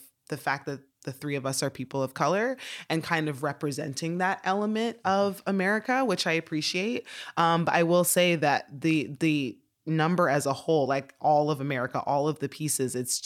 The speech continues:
you may have heard this from other people who've spoken with you, it was, like, kind of the labor child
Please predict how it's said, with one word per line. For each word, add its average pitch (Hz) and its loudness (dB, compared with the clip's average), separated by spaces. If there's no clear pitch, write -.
you 147 -4
may 147 0
have 143 0
heard 139 0
this 143 2
from 143 -2
other 131 -2
people 147 -2
who've 135 0
spoken 147 -2
with 135 -2
you, 131 -2
it 123 -2
was, 135 -2
like, 143 0
kind 143 -2
of 135 -8
the 139 -2
labor 135 -2
child 123 -2